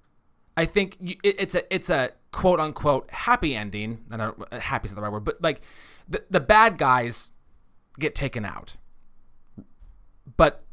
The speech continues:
then also, and, and, and, you know, Shaw's not innocent, but to what extent is he guilty? It's that, that's a really interesting question,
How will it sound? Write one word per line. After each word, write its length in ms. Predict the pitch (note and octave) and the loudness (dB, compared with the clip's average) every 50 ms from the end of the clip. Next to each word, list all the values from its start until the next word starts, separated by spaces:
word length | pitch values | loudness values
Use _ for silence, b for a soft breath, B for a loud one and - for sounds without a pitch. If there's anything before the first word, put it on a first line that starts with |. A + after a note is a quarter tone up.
| - - - | -18 -16 -8
then 160 | C#3+ D#3+ D#3 | -4 -2 2
also, 520 | D#3 D3+ D3+ C3+ - D3+ C3+ B2 B2 - - - - - - - - - - | 2 2 2 2 0 0 -2 -2 -2 -6 -8 -14 -20 -20 -20 -20 -18 -12 -10
and, 120 | E3 D#3 - E3+ E3+ - | -8 -6 -6 -6 -6 -4
and, 220 | F3+ E3+ D3+ C3 - b b b b b b b b b b b b b _ _ | -6 -6 -6 -8 -10 b b b b b b b b b b b b b _ _
and, 300 | - E3+ E3 D3 C#3+ C#3 - _ _ _ _ _ _ _ _ | -2 0 0 0 -2 -6 -8 _ _ _ _ _ _ _ _
you 140 | A3 F3+ E3 | -2 0 0
know, 160 | D#3 B2 A#2+ | 2 0 0
Shaw's 500 | - - - - G3+ F3+ F#3 G3 G3 - | -2 -2 2 4 6 8 8 8 6 4
not 220 | F#3 D3+ C#3 C#3+ - | 0 -2 -2 -2 -2
innocent, 680 | - G3+ A#3+ B3+ - - - - - G#2 G2+ - - - _ _ - | -4 -4 -2 -2 -4 -4 -6 -8 -10 -12 -14 -16 -20 -20 _ _ 4
but 260 | C#3 C#3 C3 - - - - - | 4 4 4 2 -6 -18 -12 -6
to 120 | - - F#3 | -4 -2 0
what 180 | F3+ F3+ E3 | 2 2 0
extent 460 | D#3 C#3 - - - - F3+ F3 F3 E3 | 0 -2 -4 -4 -2 -2 -2 -2 -2 -4
is 100 | C#3+ A#2 | -6 -6
he 100 | C3 A#2+ | -6 -8
guilty? 520 | A2+ A2+ D3+ F3+ G3+ G3 - - D#3 C#3 | -4 0 4 4 4 2 0 -2 -4 -4
It's 280 | C3 - - D#3 - - | -4 -4 -6 -6 -4 0
that, 240 | E3+ D#3 D3+ - | 0 0 2 2
that's 160 | - D#3 D3+ - | 0 0 2 2
a 60 | D#3 | 2
really 320 | C#3+ D#3+ G3+ G#3 F#3 F3+ | 4 6 6 6 6 4
interesting 440 | - - E3+ - - - - C#3 C3 | 0 0 -2 -2 -2 -2 -4 -4 -2
question, 520 | - - A#3 B3+ - - - C#3+ A#2+ A2+ | 0 2 2 2 2 -2 -4 -6 -6 -6